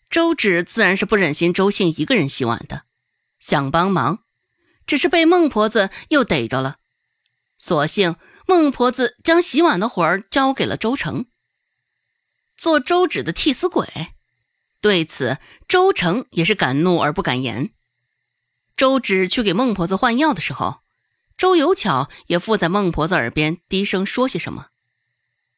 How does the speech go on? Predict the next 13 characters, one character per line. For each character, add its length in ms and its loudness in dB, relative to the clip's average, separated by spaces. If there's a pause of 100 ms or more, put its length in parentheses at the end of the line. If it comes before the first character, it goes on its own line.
(200)
瞧 220 -2
见 120 0
周 200 0
芷， 320 -8 (500)
周 220 2
有 180 4
巧 320 0 (140)
便 160 2
立 120 4
马 160 2
收 220 0
了 80 0
声， 220 -4